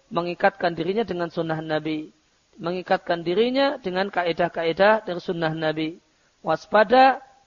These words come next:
jangan hulu, jangan berlebihan, jangan mengada-ada dalam agama Allah Tabaraka wa Ta'ala.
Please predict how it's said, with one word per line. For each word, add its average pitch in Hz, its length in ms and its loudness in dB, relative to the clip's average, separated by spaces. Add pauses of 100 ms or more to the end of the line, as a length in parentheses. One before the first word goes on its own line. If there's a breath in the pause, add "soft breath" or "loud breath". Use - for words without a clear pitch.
(140)
jangan 170 240 0
hulu, 208 480 2
jangan 170 240 0
berlebihan, 165 880 0
jangan 185 320 -2
mengada-ada 185 800 2 (320 soft breath)
dalam 180 320 4
agama 165 400 0
Allah 175 240 2
Tabaraka 160 480 0
wa 220 160 2
Ta'ala. 214 560 6